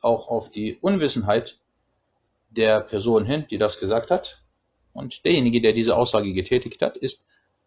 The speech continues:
Al-Ghazali, Abu Hamid Al-Ghazali. Und Abu,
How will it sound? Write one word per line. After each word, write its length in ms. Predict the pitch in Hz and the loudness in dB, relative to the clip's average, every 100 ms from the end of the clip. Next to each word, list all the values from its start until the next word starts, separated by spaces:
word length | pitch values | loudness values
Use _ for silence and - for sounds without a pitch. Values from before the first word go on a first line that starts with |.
| _ | _
Al-Ghazali, 800 | 127 113 117 107 113 120 98 87 _ _ _ _ _ _ | 0 2 2 6 10 10 8 -2 _ _ _ _ _ _
Abu 180 | 101 101 | -6 -2
Hamid 360 | - 131 117 - | 4 4 2 -4
Al-Ghazali. 600 | 104 98 98 117 208 - _ _ _ _ _ | -6 -4 -4 -2 -4 -6 _ _ _ _ _
Und 200 | - 151 | -8 -4
Abu, 140 | - | 2